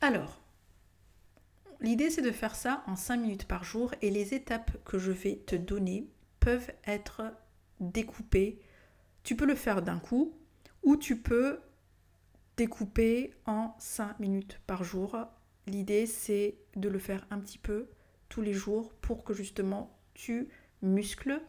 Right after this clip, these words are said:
cette, euh, cette prononciation et cet accent, euh, en anglais.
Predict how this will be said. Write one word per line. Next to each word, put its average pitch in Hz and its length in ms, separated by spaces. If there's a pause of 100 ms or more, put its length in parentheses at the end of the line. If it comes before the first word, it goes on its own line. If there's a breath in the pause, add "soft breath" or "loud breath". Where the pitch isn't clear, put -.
(1400 loud breath)
cette, 180 460
euh, 170 640
cette 170 380
prononciation 185 640
et 240 40
cet 208 220
accent, 202 420 (320)
euh, 175 340 (640)
en 202 100
anglais. 175 240